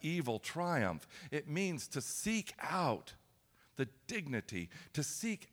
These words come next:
out the best for the other. And the best is for them to know Jesus Christ as Savior and Lord.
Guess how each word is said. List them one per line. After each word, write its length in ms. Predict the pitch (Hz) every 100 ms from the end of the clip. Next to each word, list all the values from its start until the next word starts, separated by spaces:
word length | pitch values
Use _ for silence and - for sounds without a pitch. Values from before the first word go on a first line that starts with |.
| -
out 420 | 156 180 131 - - - - _ _ _ _ -
the 140 | 139
best 640 | 110 - 196 139 - - - -
for 300 | - 151 147
the 160 | 143 -
other. 460 | 160 104 78 69 - - -
And 160 | 131 120
the 100 | 95 82
best 380 | 196 180 151 -
is 240 | 95 78
for 160 | - 101
them 280 | 110 117 110
to 140 | 104
know 500 | 101 117 123 85 76 - - - -
Jesus 380 | 113 107 98 -
Christ 600 | - 98 78 69 - - - -
as 160 | 95 87
Savior 640 | - 110 110 85 78 69 - - - -
and 280 | 82 82 85
Lord. 460 | 95 80 65 64